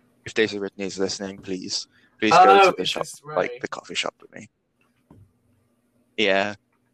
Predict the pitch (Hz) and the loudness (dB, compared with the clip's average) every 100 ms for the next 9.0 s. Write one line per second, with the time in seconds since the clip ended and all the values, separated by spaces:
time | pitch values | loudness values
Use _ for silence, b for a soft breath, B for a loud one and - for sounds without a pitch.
0 | _ _ _ _ _ _ _ - - _ | _ _ _ _ _ _ _ -12 -12 _
1 | _ - 165 127 131 147 - _ - - | _ -2 0 2 -2 -4 -10 _ -14 -6
2 | - - - - 139 - _ _ _ _ | -6 -8 -18 -16 -16 -20 _ _ _ _
3 | _ _ _ _ _ _ _ _ _ - | _ _ _ _ _ _ _ _ _ -20
4 | - _ _ _ _ _ _ _ _ _ | -20 _ _ _ _ _ _ _ _ _
5 | 147 - 156 151 170 202 - - 202 139 | -6 -4 -4 -4 0 0 -2 -2 2 2
6 | 117 - - 92 82 - _ _ _ _ | 0 -6 -10 -8 -8 -12 _ _ _ _
7 | _ _ - 151 185 180 - 90 - 85 | _ _ -16 -4 -2 -2 -6 -10 -8 -6
8 | - - _ _ _ _ - 151 131 | -8 -10 _ _ _ _ -8 -4 -2